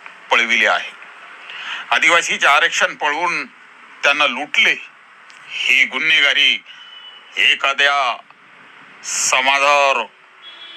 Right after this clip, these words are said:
गुलामी लादणारी आहे, गुलामी ढकलणारी आहे, त्यांचे स्वातंत्र्य पळविणारी आहे. बारा हजार पाचशे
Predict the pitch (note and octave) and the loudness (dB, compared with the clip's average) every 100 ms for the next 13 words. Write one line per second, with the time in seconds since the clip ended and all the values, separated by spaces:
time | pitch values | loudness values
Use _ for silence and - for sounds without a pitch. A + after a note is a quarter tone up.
0 | - - - - - - G2+ C#3+ F3 F3+ | -20 -20 -20 -20 -20 -20 -6 0 0 0
1 | F3 D#3 B2+ A2+ C3+ A#2 G#2+ - - - | 0 0 -2 -2 -2 -2 -6 -8 -14 -18
2 | - - - D3 D3+ D#3 B2+ - C#3 F3 | -20 -20 -4 0 0 -2 -4 -6 -4 0
3 | E3+ D#3+ C#3+ G#2+ - - - - - - | 2 2 2 -2 -8 -20 -20 -20 -20 -20
4 | - - B2 C3+ C3 C3 A#2+ - - - | -16 -4 -2 -2 -2 -2 -2 -14 -20 -20
5 | - - - - - - - - C3+ - | -20 -20 -20 -20 -12 -6 -4 0 0 0
6 | E3 D3 C#3 - C#3 D#3 D#3 C#3+ A2+ F2+ | -2 -2 -6 -2 -2 0 0 0 0 -8
7 | - - - - - - - - - - | -12 -20 -20 -20 -20 -20 -20 -20 -20 -20
8 | G#2 A#2 C3+ B2+ B2 A#2+ A#2 A#2+ A#2 - | -2 2 4 2 2 0 0 -2 -2 -4
9 | C3 A#2+ G2+ | 0 0 -2